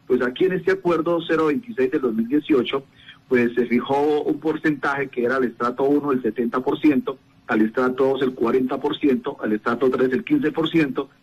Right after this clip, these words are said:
Igualmente se fijó un aporte solidario para el estrato cinco del cincuenta por ciento, el estrato seis del sesenta por ciento, comerciales el cincuenta por ciento e industriales el treinta por ciento.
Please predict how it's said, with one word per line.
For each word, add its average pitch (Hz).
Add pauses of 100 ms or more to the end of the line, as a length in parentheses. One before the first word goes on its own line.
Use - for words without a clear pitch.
(320)
Igualmente 170
se 160
fijó 127
un 151
aporte 151
solidario 135
para 113
el 107
estrato 131
cinco 147
del 113
cincuenta 123
por 151
ciento, 139
el 120
estrato 127
seis 131 (400)
del 123
sesenta 127
por 156
ciento, 147 (360)
comerciales 160
el 127
cincuenta 131
por 147
ciento 135
e 131
industriales 120
el 110
treinta 120
por 147
ciento. 190